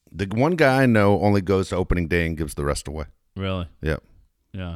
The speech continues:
Speaker 1: And he's a
Speaker 2: Well
Speaker 1: business owner, and that's why he does it that way. But he goes
Speaker 2: Yeah.
Speaker 1: opening day and gives the rest away. And the reason I bring that up is when you and I were around the Padres, when they did have their decent seasons,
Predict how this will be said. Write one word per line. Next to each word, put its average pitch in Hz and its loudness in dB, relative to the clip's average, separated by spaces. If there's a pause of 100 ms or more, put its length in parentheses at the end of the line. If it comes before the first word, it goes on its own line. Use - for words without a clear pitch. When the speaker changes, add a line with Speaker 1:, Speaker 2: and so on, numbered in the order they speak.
(200)
Speaker 1:
And 107 2
he's 117 2
a 143 6
Speaker 2:
Well 180 8
Speaker 1:
business 123 2
owner, 69 -2 (140)
and 90 -4
that's 110 -2
why 110 2
he 104 0
does 92 0
it - -10
that 76 -8
way. 64 -10
But 69 -6
he - -2
goes 80 0
Speaker 2:
Yeah. - 2
Speaker 1:
opening 101 -2
day 95 0
and 90 -2
gives 85 -4
the 82 -8
rest 82 0
away. 80 0 (500)
And 131 2
the 156 4
reason 180 4
I 143 6
bring 110 2
that 104 2
up 107 2
is 92 -2
when 107 -4
you 156 2
and 143 2
I 135 0
were 107 2
around 107 2
the 107 -2
Padres, 110 0
when 113 -2
they 127 2
did 131 2
have 123 4
their 104 2
decent 95 -2
seasons, 92 -2